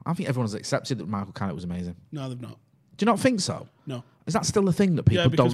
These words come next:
Speaker 1: rate
Speaker 2: people
Speaker 1: him?
Speaker 2: still fucking wanna talk about fucking Gerrard and Lampard when actually the conversation is which one of them do you drop? Because obviously Michael Carrick should have played.
Speaker 1: The, the lack of caps that Michael Carrick had is a travesty, but
Speaker 2: Got less than Gareth Barry, hasn't he?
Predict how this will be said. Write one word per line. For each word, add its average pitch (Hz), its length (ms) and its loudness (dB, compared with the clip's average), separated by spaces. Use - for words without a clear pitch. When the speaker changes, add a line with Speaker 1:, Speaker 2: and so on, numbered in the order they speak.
Speaker 1:
rate - 100 6
Speaker 2:
people 165 140 0
Speaker 1:
him? 147 40 -4
Speaker 2:
still 143 300 -6
fucking 143 340 -8
wanna 135 160 -8
talk 131 280 -6
about 120 320 -8
fucking 123 280 -10
Gerrard 123 360 -10
and 120 120 -12
Lampard 127 400 -10
when 120 120 -12
actually 127 300 -14
the 117 80 -16
conversation 120 640 -12
is 113 120 -14
which 127 200 -12
one 131 100 -12
of 123 60 -12
them 117 160 -12
do 120 100 -12
you 113 80 -10
drop? 117 300 -10
Because 123 300 -12
obviously 123 320 -10
Michael 120 260 -14
Carrick 120 260 -12
should 127 100 -16
have - 80 -20
played. 120 180 -12
Speaker 1:
The, 117 100 2
the 113 260 0
lack 151 300 4
of 107 140 2
caps - 280 4
that 98 100 -6
Michael 95 260 -6
Carrick 92 300 -2
had 78 240 -8
is 90 140 -8
a 87 60 -10
travesty, 87 500 -6
but 85 320 -8
Speaker 2:
Got - 140 -10
less 285 140 6
than 254 120 -4
Gareth 208 240 2
Barry, 254 240 2
hasn't 135 140 -2
he? 160 120 -8